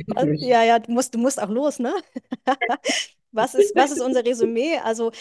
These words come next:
Speaker 1: es sind gute Dinge daraus entstanden. Es war eine schwere Zeit auf jeden Fall, die ich, wie gesagt, für mich jetzt, äh, im Nachhinein betrachtet,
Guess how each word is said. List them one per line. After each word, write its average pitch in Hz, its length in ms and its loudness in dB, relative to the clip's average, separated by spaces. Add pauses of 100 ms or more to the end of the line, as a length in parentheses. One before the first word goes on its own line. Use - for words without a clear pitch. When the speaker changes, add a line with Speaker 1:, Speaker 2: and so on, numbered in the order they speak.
(140)
Speaker 1:
es 220 120 -6
sind 262 160 0
gute 302 240 -2
Dinge 269 320 0
daraus 247 360 0
entstanden. 226 720 -6
Es - 220 -8
war 208 180 -2
eine 190 140 -6
schwere 240 380 0
Zeit 214 320 -2
auf 202 100 -4
jeden 208 240 -6
Fall, 190 400 -2
die 208 280 -4
ich, - 260 -10
wie 185 260 -6
gesagt, 190 260 -2
für 185 80 -8
mich 240 300 0
jetzt, 220 300 -2
äh, 185 260 -2
im 190 180 -8
Nachhinein 190 380 -6
betrachtet, 185 580 -6